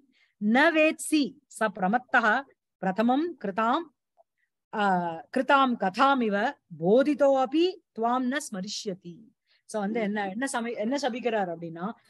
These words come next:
"அனன்ய மனசா வேற ஒருவன் இடத்தில் வைக்கப்பட்ட மனசு, அந்நிய மானசா, அந்நிய மனசா, அனன்ய மானசா,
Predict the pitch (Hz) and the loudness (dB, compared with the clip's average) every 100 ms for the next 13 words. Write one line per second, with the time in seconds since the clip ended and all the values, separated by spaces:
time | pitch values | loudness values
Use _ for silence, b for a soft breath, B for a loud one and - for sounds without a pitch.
0 | b b - 196 254 311 349 359 277 202 | b b -6 -2 0 0 2 2 0 -4
1 | 185 190 180 156 _ _ 170 175 240 330 | -4 -2 -2 -6 _ _ -6 2 4 6
2 | 349 349 285 277 285 294 320 330 269 _ | 6 4 2 0 0 -2 -2 -6 -10 _
3 | 220 247 - 311 294 208 214 - 247 233 | 0 0 0 -4 -2 -2 -2 -2 -2 -4
4 | 214 - 302 - 175 180 190 180 _ b | -4 0 0 -2 -8 -6 -8 -12 _ b
5 | b _ 190 240 302 285 254 254 247 285 | b _ 0 2 4 2 0 -2 0 2
6 | 349 - 214 262 302 262 254 269 285 359 | 0 0 -2 -2 0 0 0 0 0 0
7 | - 202 254 285 254 185 180 202 | -4 -4 -2 -2 -2 -2 -4 -6